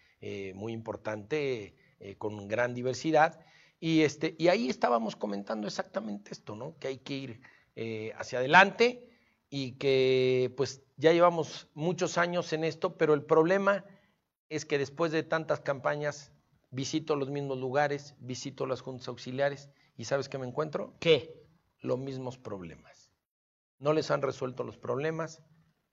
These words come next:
Speaker 1: no son gobernantes cercanos, no son ciudadanos, no los escuchan y la gente realmente vive en una situación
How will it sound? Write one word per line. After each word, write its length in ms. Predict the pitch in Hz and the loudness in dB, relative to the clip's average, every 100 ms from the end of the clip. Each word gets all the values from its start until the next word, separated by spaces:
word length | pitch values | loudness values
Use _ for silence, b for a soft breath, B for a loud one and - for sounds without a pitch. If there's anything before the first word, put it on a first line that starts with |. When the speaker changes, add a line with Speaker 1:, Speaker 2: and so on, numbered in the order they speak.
| _ | _
Speaker 1:
no 220 | 151 160 | 0 0
son 440 | 151 143 131 - - _ | 2 -4 -6 -12 -20 _
gobernantes 800 | 127 135 131 127 127 127 110 - - | 0 4 4 2 -4 -6 -12 -14 -14
cercanos, 720 | - 120 113 147 147 147 - - _ - | -8 -8 0 0 0 -8 -12 -20 _ -4
no 200 | 151 156 | 2 2
son 260 | 160 151 | 2 -2
ciudadanos, 800 | 127 131 127 127 147 151 143 - - _ | -2 0 0 2 2 0 -8 -12 -20 _
no 160 | 151 185 | 2 4
los 180 | 175 170 | 4 -2
escuchan 640 | 135 - 160 160 165 156 b b - | -8 2 2 2 -2 -2 b b -8
y 80 | |
la 160 | 135 143 | -2 -2
gente 540 | 135 160 156 160 - - | -2 -6 -4 -6 -8 -4
realmente 640 | 135 143 143 139 139 113 - | -2 -2 -4 -8 -10 -12 -6
vive 460 | 143 165 208 - - - _ _ _ | -2 0 0 -2 -12 -20 _ _ _
en 140 | 120 | -8
una 200 | 131 131 | -6 -6
situación 680 | 110 107 - 104 - 120 143 | -10 -14 -14 -14 -8 -10 -10